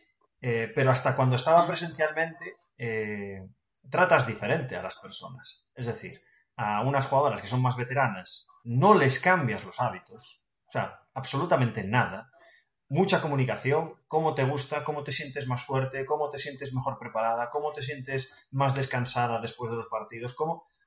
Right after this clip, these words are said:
todo el rato, cómo, cómo, cómo, por qué, por qué, por qué, y qué es lo que has hecho los últimos años para continuar y darle, darle una continuidad a eso. No voy a cambiar nada. ¿Qué pasa? Luego tengo a otras jugadoras que son más jóvenes, que son más, mm, abiertas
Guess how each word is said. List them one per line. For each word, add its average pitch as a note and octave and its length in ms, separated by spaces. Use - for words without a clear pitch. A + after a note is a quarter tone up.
todo E3+ 180
el D#3+ 40
rato, F3+ 400
cómo, E3 240
cómo, C#3+ 240
cómo, F#3+ 340
por C#3+ 140
qué, D#3+ 140
por D#3 120
qué, D#3 120
por C#3 160
qué, G3+ 240
y C#3 180
qué C3+ 100
es D#3 80
lo E3 80
que D3+ 100
has C#3+ 100
hecho E3 160
los D3 120
últimos D#3 260
años F3 180
para C#3 180
continuar C3+ 560
y D3 60
darle, D#3 240
darle F#3 200
una E3 120
continuidad B2+ 380
a B2 60
eso. - 300
No F#3 140
voy B2 100
a G#2+ 80
cambiar F#2+ 280
nada. - 340
¿Qué E3 100
pasa? - 380
Luego B2 200
tengo B2 320
a G#2 80
otras A2 260
jugadoras C#3 720
que A2 640
son A2 180
más A#2 120
jóvenes, C#3+ 500
que A#2 80
son A#2+ 260
más, - 640
mm, D#3+ 320
abiertas G#3+ 1000